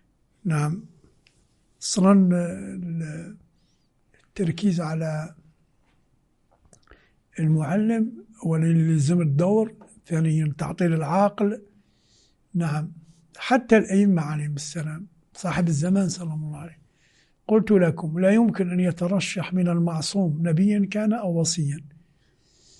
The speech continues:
يعني إماماً، لا يمكن أن يترشح منه،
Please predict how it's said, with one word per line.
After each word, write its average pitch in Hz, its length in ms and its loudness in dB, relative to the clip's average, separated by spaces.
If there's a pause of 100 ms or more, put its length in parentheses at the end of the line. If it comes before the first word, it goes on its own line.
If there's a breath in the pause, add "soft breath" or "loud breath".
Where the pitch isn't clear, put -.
(560 soft breath)
يعني 175 440 2
إماماً، 160 400 2 (520)
لا 185 320 2
يمكن 208 420 0
أن 180 160 0
يترشح 180 880 -2
منه، 170 720 2